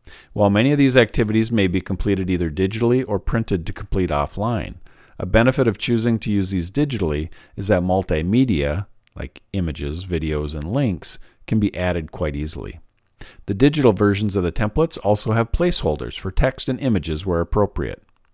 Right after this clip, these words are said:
If you find a Google version that you like, click the Use Template button to generate your own version that can be edited and shared as needed. You may also download a PowerPoint version if you're a Microsoft user. Templates in this collection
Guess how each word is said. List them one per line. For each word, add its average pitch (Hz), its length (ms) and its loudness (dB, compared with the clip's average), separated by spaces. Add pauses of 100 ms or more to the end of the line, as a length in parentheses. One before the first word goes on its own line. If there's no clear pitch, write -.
(520)
If 101 160 -4
you 92 60 -2
find 98 300 -2
a 85 60 -2
Google 123 300 6
version 127 360 6
that 117 120 0
you 123 80 0
like, 135 380 0 (300)
click 156 220 0
the 135 80 0
Use 120 240 2
Template 151 400 0
button 139 320 4
to - 100 -10
generate 101 440 0
your 90 180 0
own 113 160 4
version 107 400 4
that 82 160 -2
can 87 140 -4
be 76 140 -6
edited 110 460 2
and 87 220 -8
shared 80 340 -2
as 76 160 -4
needed. 73 380 -8 (440)
You 117 120 2
may 120 100 6
also 135 260 4
download 92 420 4
a - 20 2
PowerPoint 127 560 0
version 71 340 -4
if 76 140 -8
you're 104 100 2
a 104 40 2
Microsoft 107 600 -2
user. 55 380 -12 (1120)
Templates 131 420 4
in 117 60 2
this - 180 0
collection 110 640 0